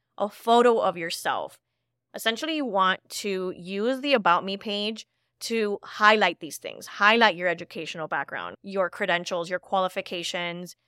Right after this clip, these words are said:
your, the years of experience that you have, like, the years that you've been blogging. So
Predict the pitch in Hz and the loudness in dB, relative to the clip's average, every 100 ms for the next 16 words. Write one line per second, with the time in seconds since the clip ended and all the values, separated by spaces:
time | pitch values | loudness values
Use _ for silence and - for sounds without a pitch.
0 | _ _ - 185 185 175 170 185 190 202 | _ _ -12 -2 0 2 0 -2 0 0
1 | 214 190 196 - - 185 180 180 180 151 | 2 -2 -2 -6 -4 -2 -2 -4 -4 -6
2 | 190 202 151 185 254 214 185 180 185 165 | -6 -4 2 2 2 -4 -6 -6 -4 -4
3 | 175 170 165 190 175 190 240 247 247 262 | -6 -8 -8 -4 0 0 0 -2 -2 -4
4 | - 185 180 185 | 2 4 6 2